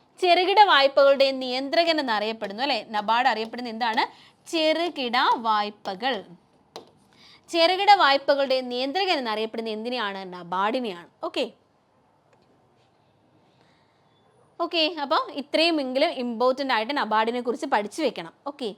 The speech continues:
നമുക്ക് അടുത്ത ക്വസ്റ്റ്യൻ നോക്കാം. ദേശീയ റിസർവ് ബാങ്കിന്റെ ആസ്ഥാനം,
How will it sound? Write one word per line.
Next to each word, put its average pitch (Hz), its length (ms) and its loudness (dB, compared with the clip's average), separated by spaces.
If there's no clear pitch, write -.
നമുക്ക് 302 220 -6
അടുത്ത 330 220 -2
ക്വസ്റ്റ്യൻ 208 300 -6
നോക്കാം. 165 260 -20
ദേശീയ 381 600 0
റിസർവ് 320 300 2
ബാങ്കിന്റെ 302 480 2
ആസ്ഥാനം, 254 680 0